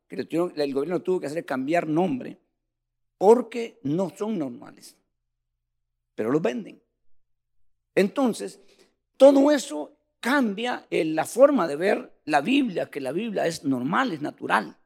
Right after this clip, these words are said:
y no tiene nada que ver con estas alteraciones.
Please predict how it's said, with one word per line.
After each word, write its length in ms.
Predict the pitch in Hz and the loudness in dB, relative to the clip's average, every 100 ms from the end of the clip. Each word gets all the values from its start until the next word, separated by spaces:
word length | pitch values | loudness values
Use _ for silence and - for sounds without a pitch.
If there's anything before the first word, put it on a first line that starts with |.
| _ _ _ _ _ _ _ _ _ - | _ _ _ _ _ _ _ _ _ -2
y 120 | 147 | 2
no 140 | 180 | 2
tiene 200 | 190 175 | 0 -2
nada 340 | 147 214 240 - | 0 0 0 -2
que 80 | 147 | 0
ver 420 | 214 254 - _ | 2 0 -4 _
con 100 | 165 | -6
estas 240 | 196 175 156 | -6 -6 -10
alteraciones. 800 | 143 - - 151 196 - - | -10 -10 -10 -10 -10 -12 -20